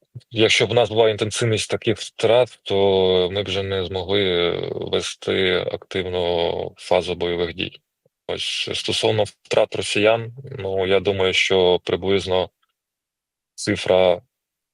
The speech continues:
чотириста, там, п'ятсот — це вбитими, і там двісті-триста — це санітарні втрати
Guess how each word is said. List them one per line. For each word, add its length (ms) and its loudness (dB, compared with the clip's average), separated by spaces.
чотириста, 840 0
там, 360 -4
п'ятсот — 680 0
це 580 -2
вбитими, 760 -2
і 960 -2
там 320 -4
двісті-триста — 720 -4
це 200 -4
санітарні 580 -2
втрати 480 -6